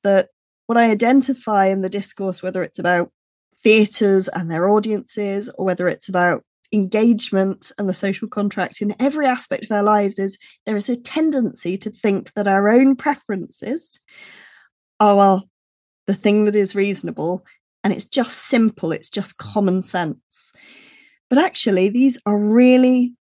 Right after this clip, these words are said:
tricky questions of human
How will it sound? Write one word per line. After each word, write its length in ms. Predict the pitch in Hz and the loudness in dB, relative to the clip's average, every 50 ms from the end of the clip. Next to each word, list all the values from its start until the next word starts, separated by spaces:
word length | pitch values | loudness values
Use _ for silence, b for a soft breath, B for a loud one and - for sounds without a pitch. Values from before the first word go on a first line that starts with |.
| _ - | _ -16
tricky 720 | - - - - 269 262 262 - _ - - 175 165 180 208 | -14 -14 -8 -4 -4 -4 -4 -6 _ -10 -6 -4 -4 -4 -4
questions 1120 | - - - - 214 233 - - - - - 190 180 185 185 190 202 214 202 - - - - _ _ _ _ _ _ _ | -6 -6 -2 0 0 0 0 -2 -2 -2 -2 -4 -2 -2 -2 -2 -2 -4 -4 -6 -8 -8 -10 _ _ _ _ _ _ _
of 320 | - 220 214 214 214 208 - | 0 2 4 4 2 0 -4
human 720 | - - - - 233 214 208 202 196 202 196 190 196 | -12 -8 -4 -2 0 0 2 0 0 0 0 -2 -6